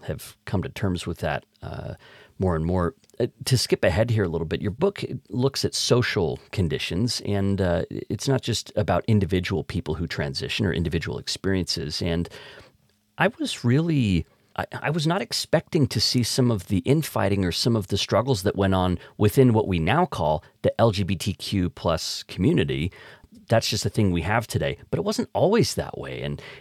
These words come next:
and there were some alliances, but there were also some divisions. And I'm thinking, for example, of Stonewall as a famous instance, this, this protest that happened there,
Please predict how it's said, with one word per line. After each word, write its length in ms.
and 160
there 100
were 100
some 240
alliances, 720
but 180
there 100
were 100
also 300
some 260
divisions. 720
And 80
I'm 80
thinking, 260
for 140
example, 360
of 80
Stonewall 720
as 140
a 40
famous 460
instance, 400
this, 220
this 160
protest 540
that 100
happened 340
there, 240